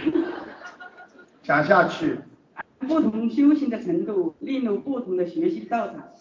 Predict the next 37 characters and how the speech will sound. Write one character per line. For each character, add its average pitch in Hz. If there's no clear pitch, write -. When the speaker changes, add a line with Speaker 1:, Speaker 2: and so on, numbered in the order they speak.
Speaker 2:
以 208
更 294
好 311
的 330
修 269
心 285
修 269
行 294
进 226
入 180
四 -
圣 175
道， 156
永 196
不 240
轮 170
回， 165
紧 165
随 165
恩 220
师 220
呢？ 190
感 160
恩 190
师 208
父 196
慈 165
悲 185
开 196
示， 190
谢 -
谢。 -
Speaker 1:
其 226
实 208
他 208
这 214
个 185